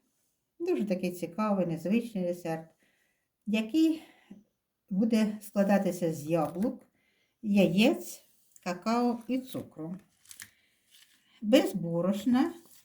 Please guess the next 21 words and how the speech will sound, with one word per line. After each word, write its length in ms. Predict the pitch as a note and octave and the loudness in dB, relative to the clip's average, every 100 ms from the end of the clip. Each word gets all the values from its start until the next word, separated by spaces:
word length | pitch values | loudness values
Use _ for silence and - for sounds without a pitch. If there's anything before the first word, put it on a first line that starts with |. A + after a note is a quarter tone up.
| _ _ - | _ _ -8
і 60 | |
з 160 | G#4+ - | -6 2
невеличкою 680 | G#3+ G#3 F#3+ F#3 - E3 D#3+ | 6 8 6 2 -2 -8 -4
кількістю 680 | C4 D4+ - A#3+ - A3 - - | -4 -4 -6 -12 -10 -10 -12 -18
цукру. 480 | - - - - - _ _ _ _ - | -16 -16 -16 -16 -18 _ _ _ _ -12
І 80 | D#4+ | -4
так 240 | A4+ A4+ | -2 0
нам 200 | D#4 A#3 | 4 4
понадобиться 560 | G3+ F#3+ F3+ E3+ E3 E3 | 6 4 2 -2 -6 -10
три 440 | - G3+ D4+ F4 - _ _ _ _ | -4 2 2 0 -8 _ _ _ _
великих 560 | E3+ D#3 F#3+ G#3 G#3 G#3 - _ - | -6 -2 -2 -2 -2 -6 -8 _ -6
яблука. 460 | D#3 C#3+ - - | -6 -6 -14 -14
Спочатку, 560 | E3+ - A3 E3+ - - | -10 -6 -2 -2 -2 -4
які 220 | F3+ - | -2 0
ми 220 | F#3 D3+ - | 0 0 0
очистимо 1000 | B3+ - - C4+ C4+ - G#3+ G#3+ A3+ - | 0 0 2 2 2 -4 -2 -2 -4 -8
і 100 | C4 | -6
поріжемо 760 | C#4+ E3+ E3 F#3+ G3+ F#3+ G3 - | -4 -2 0 0 0 0 -2 -4
на 280 | E3+ D#3+ F3+ - _ _ _ _ _ _ | -6 -6 -8 -14 _ _ _ _ _ _
кубики 400 | - E3+ E3 - | -8 -8 -8 -10
спочатку. 640 | F#3+ - - - - _ | -18 -18 -18 -20 -20 _